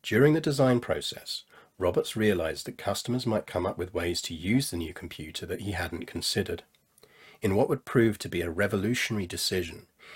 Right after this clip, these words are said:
he built sockets that would allow peripheral cards to expand the machine's capabilities. In doing so, he created the open architecture philosophy on top of which much of the computer industry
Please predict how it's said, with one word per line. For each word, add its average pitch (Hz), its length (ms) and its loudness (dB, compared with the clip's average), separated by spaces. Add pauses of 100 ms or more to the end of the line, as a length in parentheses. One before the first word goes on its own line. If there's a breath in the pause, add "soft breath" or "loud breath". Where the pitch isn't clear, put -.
(100)
he 120 200 2
built 139 240 6
sockets - 560 0
that - 100 -8
would - 80 -6
allow 87 240 0
peripheral 92 600 -2
cards 78 420 -4
to - 100 -12
expand 101 480 0
the 107 60 -6
machine's 80 540 -4
capabilities. - 920 -6 (880 soft breath)
In 104 220 0
doing 120 320 6
so, 92 300 -2
he 95 180 -2
created 104 600 -2
the 82 100 -6
open 107 300 -2
architecture - 560 -4
philosophy 87 720 -4
on 87 160 -6
top - 300 -4
of 92 100 -4
which - 240 -4
much 90 320 -2
of 110 80 -2
the 123 80 2
computer 113 540 -2
industry 82 480 -2